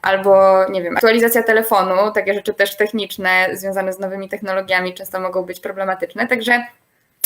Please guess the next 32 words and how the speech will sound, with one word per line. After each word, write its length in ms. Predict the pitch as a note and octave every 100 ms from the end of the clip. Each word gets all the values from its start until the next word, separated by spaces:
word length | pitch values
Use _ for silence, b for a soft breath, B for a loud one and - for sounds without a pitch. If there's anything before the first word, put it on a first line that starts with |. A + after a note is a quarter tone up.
| -
em, 720 | - A3 G#3 G#3 G#3 G#3 G#3 G#3 B B B B B B
także 240 | G#3+ G#3 G#3
chcielibyśmy 520 | - G#3+ G3+ - G3+
tutaj 260 | G#3 G3
zaangażować, 1040 | G3 G#3 G#3 G3 F#3+ F#3+ F3+ F3 - - - -
e, 640 | F#3 F#3 F#3+ F#3+ F#3+ F#3+
osoby 260 | G3 G#3 F#3+
z 40 |
doświadczeniem 540 | G3 G3 - G3 G3
migracji. 760 | G3 F#3+ G3 G3+ - A3+ D4+ D#4+ B B B B
No 140 | E4+ G4
i 40 |
ten, 260 | F#4+ F4+ E4+ -
e, 500 | C4+ C4+ C4+ C4 C4 B3+ - -
ta 220 | B3 A#3+
trzecia 380 | - F4 E4+ A#3
ścieżka, 720 | - G3 - - F#3+ G3+ B3
taka 240 | B3 A3+
może 220 | A3+ A3 A#3
najmniej, 760 | A3+ A#3 B3 C4+ C#4 C#4 C4
e, 460 | - A3+ A3+ A3+ A3+
precyzyjna 840 | A3+ A3+ A3 A3 A3 C4 C4 A3
i 80 | G#3
przez 180 | G3+ A#3
to 80 | A3+
też 140 | A3+
najbardziej 380 | A3+ G#3+ A#3 A#3+
pojemna, 400 | A#3 A3 B3+ B3
to 120 | A3+
taki 240 | G#3+ G#3+ A3
wolontariat 480 | G#3+ G#3+ A#3+ A#3
kompetencyjny 840 | - A3 A3 A3 A3 - G3 F#3+ F#3+